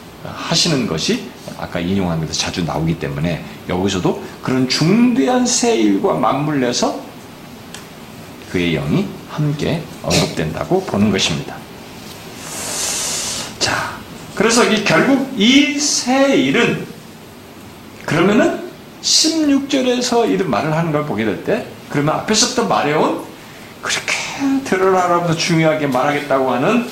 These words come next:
이 새 일은 결국 누가 관련되고 있어요?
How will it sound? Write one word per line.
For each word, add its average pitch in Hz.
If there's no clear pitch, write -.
이 269
새 262
일은 143
결국 165
누가 127
관련되고 120
있어요? 175